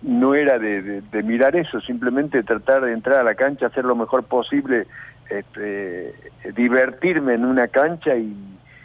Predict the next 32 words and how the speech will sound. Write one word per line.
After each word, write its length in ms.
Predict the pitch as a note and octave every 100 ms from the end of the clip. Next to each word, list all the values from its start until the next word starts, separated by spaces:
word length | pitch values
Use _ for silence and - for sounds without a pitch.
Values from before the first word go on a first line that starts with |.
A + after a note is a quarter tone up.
| -
y 120 | A2+ A2+
que, 500 | - G#2+ G2+ G2+ F#2+
mm, 840 | F#2+ F#2+ F#2+ F#2+ F#2+ F#2 F#2+ -
y 40 | G#2+
hacerlo 360 | G#2+ D3+ C3+
lo 100 | A#2
mejor 260 | G#2 A#2 C#3+
posible. 500 | - A#2+ G#3+ D3+ B2
Siempre 320 | - D#3 D3
fue 140 | A#2 C3+
ese 140 | -
mi 120 | A#2+
pensamiento 880 | G#2 A#2 A2+ B2 B2+ D3 E3+ D#3+ C#3+
y 180 | B2 F#2+ - - -
jamás 360 | - B2 C#3 B2+
vi 160 | B2 C3
si 220 | - A#2
estaba 760 | A2 G#2 A#2+ A#2 G#2+ G2+ F#2+ F2+ _ _ _ _
Bocini 960 | G#2+ G#2+ G#2 - A#2+ B2+ C3 A#2+ A#2 G#2+
o 240 | G2+ F#2+
Alonso, 920 | G2+ A2 B2 A#2+ G#2+ A2+ G#2+ G2+ F#2+
o 60 | F#2
si 260 | - G2 F#2+
quedó 240 | G#2+ G#2
afuera 240 | G2 A2 G2
Maradona, 600 | G2+ G2+ A2 B2 A#2 G#2
que 120 | G2
recién 280 | G2 - G#2
empezaba, 760 | G2 G2+ F#2 - B2 B2 A2+ G2+
o 180 | G2
Babington, 840 | F#2+ B2 C3+ A#2+ G#2+ G2+ G2+ F#2+ F#2+
o, 360 | F#2 F#2 F2+